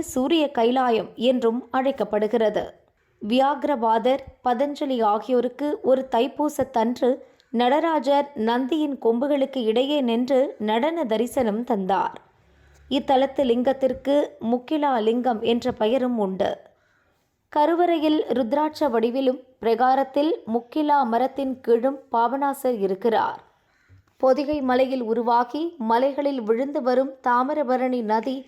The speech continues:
இக்கோயிலுக்கு அருகே தான் சமநிலை அடைகிறது. தினமும் உச்சிக்கால பூஜையின் போது தாமிரபரணி நதியில் மீன்களுக்கு நெய்வேத்திய உணவுகளை படைத்து பூஜைகள் செய்யப்படுகிறது.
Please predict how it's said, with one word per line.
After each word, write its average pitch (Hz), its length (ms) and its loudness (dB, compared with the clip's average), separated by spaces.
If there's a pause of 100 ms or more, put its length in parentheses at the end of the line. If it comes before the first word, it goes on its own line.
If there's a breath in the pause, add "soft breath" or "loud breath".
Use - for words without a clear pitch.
(300 soft breath)
இக்கோயிலுக்கு 302 720 0
அருகே 247 420 0
தான் 247 320 0 (120)
சமநிலை 254 600 0
அடைகிறது. 190 600 -2 (840)
தினமும் 277 520 2
உச்சிக்கால 254 640 -2
பூஜையின் 240 500 -4
போது 233 280 2 (140)
தாமிரபரணி 254 760 0
நதியில் 247 460 -2 (300 loud breath)
மீன்களுக்கு 294 760 0
நெய்வேத்திய 262 680 0
உணவுகளை 247 560 0
படைத்து 240 460 -2 (100)
பூஜைகள் 269 580 -2
செய்யப்படுகிறது. 214 880 0